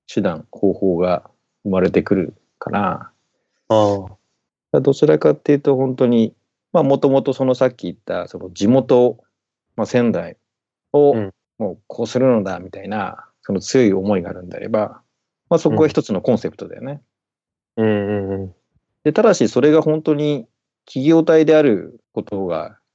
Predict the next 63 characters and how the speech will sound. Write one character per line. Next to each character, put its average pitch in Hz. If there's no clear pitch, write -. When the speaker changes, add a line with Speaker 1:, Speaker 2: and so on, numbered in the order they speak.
Speaker 1:
マ 117
ス 117
ト 101
で 90
は 85
な 90
い 92
っ -
て -
い 78
う -
か。 -
Speaker 2:
っ -
て 101
い -
う 87
の 85
は？ 85
Speaker 1:
え 117
ー 110
っ -
と、 104
そ -
の 175
や 147
り 160
方 165
が、 127
ま 135
あ、 113
ビ 135
ジ 196
ネ 139
ス -
を 92
や 92
り 95
た 98
い 92
ん 87
だ 85
っ -
た -
ら 87
ビ 101
ジ 98
ネ 87
ス -
で -
も 90
い 95
い -
ん 92
だ 85
け 95
ど、 92
Speaker 2:
う 110
ん。 -
は 92
い。 101
Speaker 1:
え -
ー 92
っ -